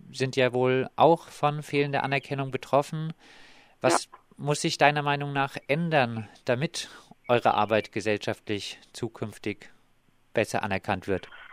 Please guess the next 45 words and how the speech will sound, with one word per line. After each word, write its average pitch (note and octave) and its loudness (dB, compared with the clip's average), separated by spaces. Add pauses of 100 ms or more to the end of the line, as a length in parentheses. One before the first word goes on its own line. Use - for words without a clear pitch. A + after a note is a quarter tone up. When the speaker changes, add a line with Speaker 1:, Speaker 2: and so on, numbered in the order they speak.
(140)
Speaker 2:
Oh G#3+ 6
je, E3 2
das E3+ 0
ist, F#3 -4
glaube D#3+ 0
ich, D3+ 2
ein D3+ -2
ganz E3 0
großes G#3 2
Gebiet. - -6
Ich - 0
glaube, D#3+ 4
da E3+ 4
müssen F#3 -2
wir F3+ 10
uns F3 2
auch - 4
sehr E3 10
an E3+ 8
unsere E3 4
eigene F3 2
Nase C#3+ -4
fassen. C#3+ 0
Wir D3+ 4
müssen D#3+ 4
einfach C#3+ 6
mehr, D#3 8
mehr D3+ 6
wissenschaftlich - 0
arbeiten, C#3+ 2
mehr D3+ 4
gucken, - -8
dass D#3+ -2
wir D#3 8
auf - 0
die - -14
gleiche D3+ 2
Ebene E3 2
wie C#3+ -8
die D3 6
anderen F3 8
Berufsgruppen D3+ -2 (320)
im G3 6
Klinikbereich C#3+ 4
kommen. C#3+ -2